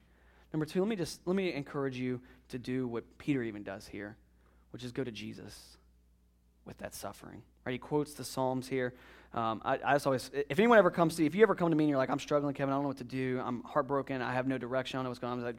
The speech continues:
"Open up the Psalms." That's literally David's life. A-, a-, a-, like, almost every song he ever writes is, "God, where are you? I have no idea what's going on. Everything is miserable.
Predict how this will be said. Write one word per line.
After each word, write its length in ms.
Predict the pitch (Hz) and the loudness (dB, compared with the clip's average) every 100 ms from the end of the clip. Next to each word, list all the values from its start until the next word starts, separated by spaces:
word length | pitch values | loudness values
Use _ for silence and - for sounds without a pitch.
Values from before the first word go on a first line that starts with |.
| - | 0
"Open 180 | 147 151 | 2 2
up 80 | |
the 80 | 131 | -2
Psalms." 460 | - 123 117 120 - | -6 -4 -4 -6 -4
That's 300 | 135 131 - | -4 -4 -4
literally 340 | 135 139 131 | -2 0 0
David's 360 | 123 123 117 113 | -2 -6 -8 -8
life. 400 | 107 104 - - _ _ - - - - - - - - - | -6 -6 -8 -20 _ _ -20 -20 -20 -20 -20 -20 -20 -16 2
A-, 220 | 151 160 170 156 | 2 4 2 4
a-, 160 | 160 | 4
a-, 40 | 180 | 6
like, 140 | 160 160 | 6 8
almost 260 | 175 165 165 | 8 8 6
every 240 | 170 170 | 6 6
song 260 | - 160 151 | 4 4 6
he 160 | 156 | 4
ever 180 | 151 151 | 6 6
writes 340 | 147 147 139 | 4 4 4
is, 100 | 139 | -2
"God, 320 | 131 143 147 135 | 6 8 8 8
where 160 | 147 | 4
are 160 | 135 143 | 6 4
you? 220 | 139 139 | 4 2
I 40 | |
have 160 | 135 135 | 2 4
no 160 | 143 147 | 6 6
idea 220 | 143 143 | 6 2
what's 120 | 131 | 0
going 220 | 143 139 | 0 2
on. 220 | 131 135 | 2 2
Everything 340 | 131 143 143 143 | 2 2 2 0
is 140 | 127 | 0
miserable. 640 | 135 131 135 131 131 127 | -2 -2 -2 0 -2 -4